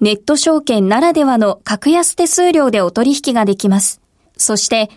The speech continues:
取扱銘柄数の多さ。誰もが知っている身近な銘柄や、注目の新規上場銘柄など、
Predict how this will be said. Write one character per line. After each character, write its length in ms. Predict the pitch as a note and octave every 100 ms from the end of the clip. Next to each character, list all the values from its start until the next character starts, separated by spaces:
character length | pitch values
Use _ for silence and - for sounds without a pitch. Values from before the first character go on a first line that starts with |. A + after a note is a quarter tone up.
| _ -
取 240 | - A3+ E4+
扱 420 | E4+ - F4 F4
銘 200 | F4 E4+
柄 220 | E4+ F4
数 240 | - C#4+
の 240 | A#3+ F#3+ A3+
多 60 |
さ。 260 | A3+ G3+ - _ _ _ _ _ _ _
誰 220 | A#3+ F4 F4+
も 120 | D#4+
が 120 | C4+
知 140 | -
っ 60 | -
て 120 | A#3
い 80 | A3
る 140 | G#3
身 140 | G3 F#3
近 240 | C4 D4+
な 120 | C#4
銘 220 | B3 A#3+ A#3
柄 200 | A3+ A3
や、 240 | G#3+ G3+ _ _ -
注 240 | B3 E4
目 240 | E4+ E4+
の 120 | D#4+ D#4+
新 220 | E4+ F#4
規 160 | D#4+
上 220 | B3 A#3 C#4+
場 220 | D4+ D4+
銘 200 | D4+ C#4+
柄 200 | B3+ A3
な 120 | G3+
ど、 240 | F#3+ F3